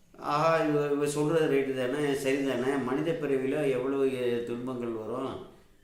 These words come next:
அவள் சொல்வது சரியாகத்தானே இருக்கிறது" என்று சிந்தித்து கொஞ்சம் மாற்றுகிறார். "மாதே, நினது வடிவமாகிய முதல் எழுத்து ஐம்பத்தொன்று நுள்ளே விளங்கும். ஆகாரம் முதல் ஹகாரம் இறுதியாக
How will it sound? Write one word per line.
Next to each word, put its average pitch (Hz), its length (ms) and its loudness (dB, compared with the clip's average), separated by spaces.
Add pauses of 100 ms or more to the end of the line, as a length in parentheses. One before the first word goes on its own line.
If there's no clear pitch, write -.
(120)
அவள் 117 280 -2
சொல்வது 131 440 -2
சரியாகத்தானே 123 680 -2
இருக்கிறது" 104 420 -4
என்று 139 180 -10
சிந்தித்து 135 680 -4
கொஞ்சம் 147 320 -4
மாற்றுகிறார். 123 640 -4 (760)
"மாதே, 160 460 4 (220)
நினது 151 440 2
வடிவமாகிய 185 880 6
முதல் 175 280 2
எழுத்து 151 680 2
ஐம்பத்தொன்று 156 960 -2
நுள்ளே 147 380 0
விளங்கும். 120 680 -2 (400)
ஆகாரம் 190 640 6
முதல் 180 380 2
ஹகாரம் 156 640 4
இறுதியாக 120 840 2